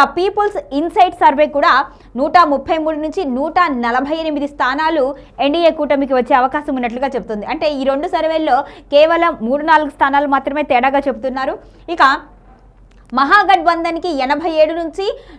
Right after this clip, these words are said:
నూట రెండు స్థానాలు వచ్చే అవకాశం ఉన్నట్లుగా కూడా చెబుతోంది. ఈ రెండు సర్వేలు ఇప్పటి వరకు కూడా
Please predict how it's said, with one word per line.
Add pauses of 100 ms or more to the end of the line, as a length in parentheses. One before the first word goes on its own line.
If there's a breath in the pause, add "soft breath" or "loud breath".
నూట (120)
రెండు
స్థానాలు
వచ్చే
అవకాశం
ఉన్నట్లుగా
కూడా
చెబుతోంది. (260 loud breath)
ఈ
రెండు
సర్వేలు
ఇప్పటి
వరకు
కూడా